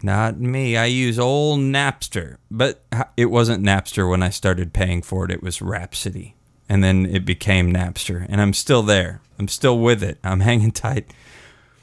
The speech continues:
But here recently, every time I listen to a song on Napster, right below the song, it says, "Listen to it on Pandora." <laughs> It's got a little button where you could click.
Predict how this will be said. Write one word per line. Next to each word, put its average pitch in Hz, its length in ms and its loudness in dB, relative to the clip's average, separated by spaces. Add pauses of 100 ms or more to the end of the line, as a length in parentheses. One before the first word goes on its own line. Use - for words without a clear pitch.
(140)
But 139 200 2
here 139 180 2
recently, 127 600 0
every 120 220 2
time 113 220 0
I 110 40 2
listen 110 280 0
to 120 140 0
a 101 40 4
song 107 280 0
on 98 160 2
Napster, 107 440 0
right 107 200 0
below 107 240 2
the 101 100 0
song, 104 340 0
it 95 100 -6
says, 98 380 -2 (540)
"Listen 131 440 -4
to 113 220 -2
it 123 80 -2
on 131 180 -2
Pandora." 156 840 0 (220)
<laughs> - 180 2 (300)
It's 120 160 0
got 147 140 2
a 143 40 2
little 139 220 2
button 123 540 -2
where 131 100 0
you 117 100 0
could 123 180 -2
click. - 420 -2